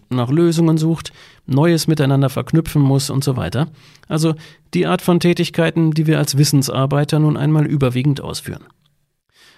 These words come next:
Und hierbei ist es ebenso, dass immer dann, wenn wir dabei unterbrochen werden, um mal eben zwischendurch eine neue Aufgabe zu erledigen, zum Beispiel ein Telefonat zu führen, dann bleibt, nachdem ich wieder die ursprüngliche Tätigkeit aufgenommen habe,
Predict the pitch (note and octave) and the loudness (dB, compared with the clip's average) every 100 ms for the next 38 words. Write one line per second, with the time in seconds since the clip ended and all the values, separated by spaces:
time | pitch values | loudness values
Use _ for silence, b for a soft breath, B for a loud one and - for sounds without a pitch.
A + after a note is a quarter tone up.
0 | b b D3 C#3+ A#3 F3 F#3 F3+ F3+ F3 | b b -4 0 2 2 2 0 -2 -2
1 | F3+ F3+ F3 F3+ F#3 B B D3 G3+ A3 | 0 2 2 0 -2 B B -4 0 0
2 | G3 D3 F#2+ F#2+ A#2 D3 D3+ C#3+ D3 D3 | 2 2 0 -2 -2 0 0 0 0 -2
3 | C#3 D3+ D3 B2+ C3+ A#3 - D#2+ D#2 D#2 | 0 0 0 0 0 -2 -2 -4 -6 -4
4 | D#3+ B3 A3 - F3+ E3+ E3 F3+ F#3+ F3+ | -4 -4 -6 -2 0 0 -2 0 0 0
5 | F#3+ F3+ D#3+ D#3+ F3+ - D#3+ D#3 D3 C#3+ | -2 0 2 2 2 -2 0 2 4 4
6 | C#3 A2 C3 - G2 F2+ - G2 A2+ C3+ | 2 0 -4 -4 -6 -4 -6 -4 -4 -2
7 | F3+ - B B B D#3 D3 D3+ D3+ C#3+ | -2 -4 B B B 0 0 0 0 0
8 | C3 C3+ C#3 C#3 D3+ D3+ D#3 C3+ A2 - | 0 -2 -2 0 -2 0 0 0 -2 -6
9 | - G#2 C3+ G3 B B B B _ D3 | -6 -4 -2 -4 B B B B _ -4
10 | D3 F3 G#3+ - F#3 F3+ F#3+ G3 F#3 F#3+ | 0 0 -2 -2 -2 0 0 0 -2 0
11 | F3+ D#3+ D#3+ F#3 A#3 - - F3+ F3 D#3 | 0 0 -2 -2 -2 -4 0 2 2 0
12 | D#3 E3 E3 D3+ D3+ C#3 F3+ - B2+ A#2+ | -2 -2 -2 -4 -4 -2 -4 -2 -2 0
13 | A#2 C3 C#3+ G3+ | 0 0 0 -2